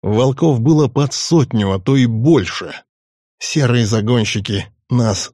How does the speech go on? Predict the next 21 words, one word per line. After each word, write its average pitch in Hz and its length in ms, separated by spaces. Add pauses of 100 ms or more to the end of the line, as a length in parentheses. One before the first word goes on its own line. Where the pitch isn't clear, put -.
загнали. 98 640 (840)
Теперь 104 320
они 104 160
собрались 107 500
внизу 107 360
и 104 40
чего-то 107 380
ждали. 101 400 (500)
Вскоре 107 400
стало 101 300
понятно 113 500
чего. - 460 (500)
Вернее, 101 480
кого. 104 680 (600)
Появился 101 600
волк 107 480 (160)
размером 107 600
почти 113 380
с 104 140
босса 107 420
кабана. 101 560